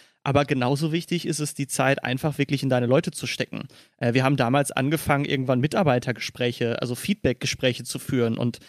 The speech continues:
da haben natürlich auch erstmal alle gedacht, „Oh Gott, jetzt will der Chef mit mir reden, ne? Jetzt muss ich mich rechtfertigen.“ Das Gespräch ist dafür da, um mir zu sagen, was ich im nächsten halben Jahr machen und verbessern muss.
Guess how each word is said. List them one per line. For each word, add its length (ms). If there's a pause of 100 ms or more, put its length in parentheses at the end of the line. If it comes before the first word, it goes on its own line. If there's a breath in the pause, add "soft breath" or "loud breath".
(140 loud breath)
da 80
haben 120
natürlich 380
auch 160
erstmal 380 (100)
alle 160
gedacht, 300
„Oh 80
Gott, 260
jetzt 180
will 80
der 80
Chef 240
mit 140
mir 180
reden, 280
ne? 80
Jetzt 160
muss 100
ich 80
mich 200
rechtfertigen.“ 640 (340 loud breath)
Das 180
Gespräch 380
ist 160
dafür 240
da, 160
um 120
mir 100
zu 120
sagen, 280
was 180
ich 120
im 60
nächsten 300
halben 160
Jahr 140
machen 260
und 140
verbessern 480
muss. 260